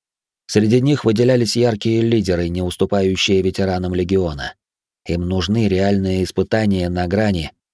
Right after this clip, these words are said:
рискованные рейды, жесткие стычки. Только так можно создать настоящее боевое братство. Последняя треть пути самая опасная. Именно на этом рубеже в прошлый раз в упор расстреляли флаинг с десантом.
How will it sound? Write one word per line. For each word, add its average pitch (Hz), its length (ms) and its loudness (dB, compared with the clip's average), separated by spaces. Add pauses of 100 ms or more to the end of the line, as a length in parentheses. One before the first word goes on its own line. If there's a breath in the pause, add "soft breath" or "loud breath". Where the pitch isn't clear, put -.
(220)
рискованные 117 760 2
рейды, 101 420 2 (240)
жесткие 110 540 0
стычки. - 560 -6 (560)
Только 98 300 -2
так 107 280 -2
можно 90 280 -2
создать 101 420 -2
настоящее 185 640 0
боевое 90 480 0
братство. 80 500 -6 (920)
Последняя 139 560 2
треть 127 340 0
пути 120 320 -2
самая 110 440 0
опасная. 76 800 -6 (520)
Именно 92 340 0
на 95 200 0
этом 87 380 -2
рубеже 87 460 0
в 95 80 -6
прошлый 95 380 0
раз 101 260 -2
в 90 60 -4
упор 101 340 0
расстреляли 95 640 0
флаинг 95 480 -2
с 85 80 -4
десантом. 82 600 -4